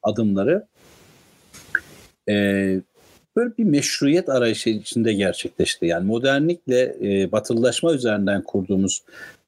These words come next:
e, modernlikle, e, ilişkimizde, e, bütün bunları kitaba, sünnete, e, şeriata,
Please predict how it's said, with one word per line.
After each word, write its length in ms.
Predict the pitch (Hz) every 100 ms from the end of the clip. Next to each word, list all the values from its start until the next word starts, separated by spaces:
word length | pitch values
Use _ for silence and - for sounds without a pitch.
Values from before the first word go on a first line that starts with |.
| -
e, 400 | 90 92 90 87
modernlikle, 840 | 90 107 117 110 143 165 120 95 - _
e, 160 | 92 90
ilişkimizde, 1080 | - 117 123 - - 110 98 - 180 214 - - - _ -
e, 200 | 202 127
bütün 280 | - 247 214
bunları 480 | 190 170 190 214 -
kitaba, 540 | - - 139 113 123
sünnete, 800 | 127 - 131 127 113 - 101 104 - -
e, 220 | 98 92
şeriata, 800 | - 135 117 101 101 135 170